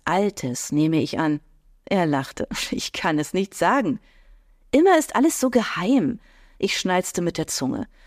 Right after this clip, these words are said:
„Man sollte glauben, du könntest dich zumindest deiner Ehefrau anvertrauen.“ „Nimm es nicht persönlich. Ich kann es dir nicht sagen,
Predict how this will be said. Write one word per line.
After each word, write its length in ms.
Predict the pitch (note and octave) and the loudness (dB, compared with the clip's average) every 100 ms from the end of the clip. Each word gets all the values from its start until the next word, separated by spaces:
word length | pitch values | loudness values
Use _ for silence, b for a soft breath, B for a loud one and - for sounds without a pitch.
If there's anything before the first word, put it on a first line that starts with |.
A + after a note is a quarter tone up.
| b - | b 2
„Man 200 | F4 C4+ | 4 6
sollte 260 | B3+ B3+ | 4 2
glauben, 440 | G#3 A3 A#3 A3 F3+ | 2 4 4 2 0
du 100 | E3+ | -2
könntest 420 | - G#3 G3+ - | 0 0 -2 -4
dich 140 | F3 | -6
zumindest 500 | - C#3+ D#3+ E4+ - | -4 -2 2 2 2
deiner 280 | A3+ G3 - | -2 0 0
Ehefrau 420 | F#3 G#3+ - C#3+ | 0 0 0 -2
anvertrauen.“ 720 | C#3+ D#3+ - D#3 - D3+ D3+ - _ _ _ - _ _ _ - | 0 -2 -2 -4 -2 -2 -2 -6 _ _ _ -20 _ _ _ -4
„Nimm 260 | F3 F3 | 0 2
es 120 | D#3+ | 2
nicht 160 | E3 - | 0 -2
persönlich. 720 | - B2 C#3+ D3 A#2+ - - b b b b | -2 -2 0 0 0 -6 -14 b b b b
Ich 280 | - D3+ - | -6 -4 -4
kann 200 | - F#3+ | -2 0
es 140 | F#3 - | 0 0
dir 140 | C3 | -2
nicht 180 | C3 - | -2 -6
sagen, 380 | A#2+ - - | -8 -8 -10